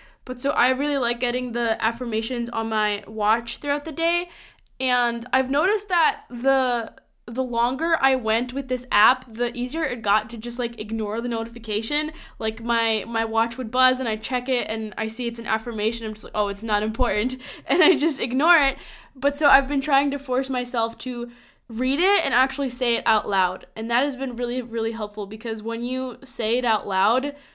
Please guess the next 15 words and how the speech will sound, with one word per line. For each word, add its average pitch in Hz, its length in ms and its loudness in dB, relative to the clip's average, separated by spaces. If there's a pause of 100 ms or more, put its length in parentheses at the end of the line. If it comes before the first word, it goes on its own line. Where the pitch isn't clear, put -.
(240)
there's 240 180 -8
some 240 160 -8
kind 240 220 -6
of 226 60 -4
magic 208 440 -4
that 214 160 -6
happens. 240 520 -4
You 269 160 0
start 285 320 2
to 330 100 -2
believe 247 640 -4
what 226 200 -6
it 220 140 -2
actually 220 460 -2
says. 226 560 -8